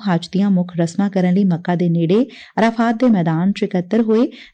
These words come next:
ਜ਼ਾਇਰੀਨ ਪੂਰਾ ਦਿਨ ਅਰਾਫਾਤ 'ਚ ਨਮਾਜ਼ ਤੇ ਪ੍ਰਾਰਥਨਾ ਕਰਦੇ ਹੋਏ ਬਿਤਾਇਆ। ਜ਼ਾਇਰੀਨ ਨੇ ਨਿਮਰਾ ਮਸਜਿਦ ਵਿਖੇ ਖੁਤਬਾ-ਏ-ਹੱਜ ਜਾਂ ਹੱਜ ਉਪਦੇਸ਼ ਸੁਣੇ ਤੇ ਸ਼ਾਮ ਨੂੰ ਮੁਜ਼ਦਲਿਫਾ ਲਈ ਰਵਾਨਾ ਹੋਣ ਤੋਂ ਪਹਿਲਾਂ ਇਕੱਠਿਆਂ ਦੁਪਹਿਰ ਤੇ ਸ਼ਾਮ ਦੀ ਨਮਾਜ਼ ਅਦਾ ਕੀਤੀ।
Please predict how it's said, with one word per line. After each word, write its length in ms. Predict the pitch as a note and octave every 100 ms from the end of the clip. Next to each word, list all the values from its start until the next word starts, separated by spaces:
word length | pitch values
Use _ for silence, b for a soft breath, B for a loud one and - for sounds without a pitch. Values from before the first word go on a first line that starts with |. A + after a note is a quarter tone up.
| -
ਜ਼ਾਇਰੀਨ 440 | G3+ G#3+ A3+ A#3+
ਪੂਰਾ 260 | A3+ F#3+ F#3
ਦਿਨ 280 | F3+ G3 G#3
ਅਰਾਫਾਤ 400 | F3 F3 F3 F3 F3
'ਚ 80 | F#3
ਨਮਾਜ਼ 360 | F3 E3 F#3
ਤੇ 80 | F#3+
ਪ੍ਰਾਰਥਨਾ 380 | F3+ E3 E3+ F3
ਕਰਦੇ 320 | F3+ E3 -
ਹੋਏ 180 | G3 G3
ਬਿਤਾਇਆ। 460 | G3 G3 F3+ F#3 A3
ਜ਼ਾਇਰੀਨ 420 | F3+ E3+ E3 E3 F#3
ਨੇ 240 | F#3 G#3 G#3+ B B B
ਨਿਮਰਾ 300 | G3+ A3 A#3+
ਮਸਜਿਦ 360 | B3+ G3 - G3
ਵਿਖੇ 500 | F#3+ F3+ G#3 G3+ A3 A3
ਖੁਤਬਾ-ਏ-ਹੱਜ 880 | - F#3+ - G#3+ A3 G#3 F3 E3+ F#3+
ਜਾਂ 200 | F3+ F3+
ਹੱਜ 280 | F3 E3+ F3
ਉਪਦੇਸ਼ 440 | F3 E3 F3 F3+
ਸੁਣੇ 260 | - F#3+ B3+
ਤੇ 160 | F#3
ਸ਼ਾਮ 340 | F3 F3+ E3+ F#3
ਨੂੰ 340 | F#3 G3+ A#3 B B B B
ਮੁਜ਼ਦਲਿਫਾ 580 | G#3 A#3 A#3 G#3 G#3+ A#3
ਲਈ 140 | A#3+
ਰਵਾਨਾ 320 | A3 E3+ E3
ਹੋਣ 220 | F#3+ F#3 E3+
ਤੋਂ 140 | F3+
ਪਹਿਲਾਂ 520 | F3 F3 F3 G3 G#3+ A3+ B B
ਇਕੱਠਿਆਂ 440 | G#3+ A3 G#3+ B3+ C4
ਦੁਪਹਿਰ 380 | G#3 F3 F3+ G#3
ਤੇ 120 | G#3
ਸ਼ਾਮ 400 | - F3+ F3 G3
ਦੀ 100 | F#3+
ਨਮਾਜ਼ 360 | F3 E3 E3+
ਅਦਾ 180 | F3 G3
ਕੀਤੀ। 360 | A3 G3+ G3